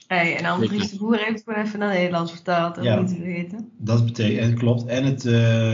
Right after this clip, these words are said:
Speaker 3: de realisatie is door projectteam White Goblin Games, eh.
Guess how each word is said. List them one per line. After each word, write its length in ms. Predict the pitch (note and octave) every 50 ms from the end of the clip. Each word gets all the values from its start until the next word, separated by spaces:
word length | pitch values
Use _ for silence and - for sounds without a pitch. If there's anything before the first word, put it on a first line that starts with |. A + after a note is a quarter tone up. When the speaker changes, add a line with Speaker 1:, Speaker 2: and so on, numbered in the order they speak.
| A2 G#2+ A2+ A2 G#2+
Speaker 3:
de 140 | G#2 A2 A2 A2
realisatie 880 | A#2+ B2+ B2+ B2+ A#2+ A2+ A2+ B2 C3+ D3+ E3 F#3+ F3+ - G3 F#3+ F3+
is 220 | - D3+ D3+ C#3 B2+
door 140 | C3+ C3+
projectteam 580 | C3+ - C3+ C#3 C3+ D3+ D#3+ - - D3+ C#3+ C#3
White 240 | C3+ C3 C3+ B2+ A#2
Goblin 340 | A#2+ B2 A2+ A2+ A2 G#2 G2+
Games, 380 | G#2 G2+ G2+ G2+ G#2 - - G#2
eh. 720 | F#2+ F#2+ F#2 F#2 F#2 F#2 F#2+ G#2 A2 - - - - -